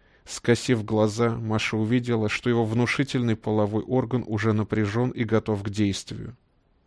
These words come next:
"Хоть бы все скорее кончилось", — подумала она.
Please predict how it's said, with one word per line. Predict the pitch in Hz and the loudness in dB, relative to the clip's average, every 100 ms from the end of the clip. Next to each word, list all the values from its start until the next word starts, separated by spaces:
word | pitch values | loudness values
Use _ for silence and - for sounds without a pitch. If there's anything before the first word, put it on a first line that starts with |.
| _ _ _ _ _ _ _ _ _ _ | _ _ _ _ _ _ _ _ _ _
"Хоть | - - 127 | -20 -8 -6
бы | 123 117 | -4 -4
все | - | -4
скорее | 110 - 117 113 | -6 -2 2 2
кончилось", — | - 107 95 - - - - | 0 -2 -2 -6 -10 -12 -6
подумала | 104 98 98 98 98 | -4 -2 -2 -2 -2
она. | 95 101 117 | -4 -6 -10